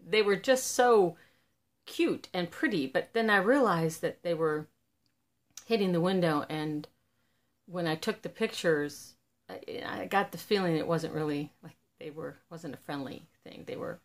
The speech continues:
fighting their picture. So I might put something over those mirrors next time I go there so that they're not creating so much stress. It didn't seem like it was an enjoyable thing, like they were not in love with the,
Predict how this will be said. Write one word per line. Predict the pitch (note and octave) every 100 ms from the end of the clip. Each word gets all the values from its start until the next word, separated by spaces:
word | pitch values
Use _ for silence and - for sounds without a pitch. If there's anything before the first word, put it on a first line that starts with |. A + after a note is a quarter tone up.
| _ _ _
fighting | - E3 D#3+ - - _
their | - - F3+ _ _ _ -
picture. | E3 - - - _ _ _ _
So | - F3
I |
might | F3+ G#3+ -
put | - -
something | - G3 G3 E3
over | E3+ D#3+
those | D#3+ D3+ D3 E3
mirrors | D#3+ D#3 D3 -
next | E3 -
time | - D3+
I | C#3
go | D3 C#3+
there | C#3 C#3 F3 _ _ _ _ _ _ _
so | - E3
that | D#3 -
they're | D3
not | D3 C#3+ - - _ _ _ _ _ _
creating | - D3 C3+
so | C#3 D#3+
much | C#3+
stress. | - - D3+ C#3 -
It | - -
didn't | F#3 -
seem | - F3
like | D3 -
it |
was | E3
an | - D#3+
enjoyable | D#3+ - F3 -
thing, | - -
like | - -
they | E3+
were | - _
not | D#3+ D#3+ -
in |
love | D3+ F3
with | D#3+
the, | -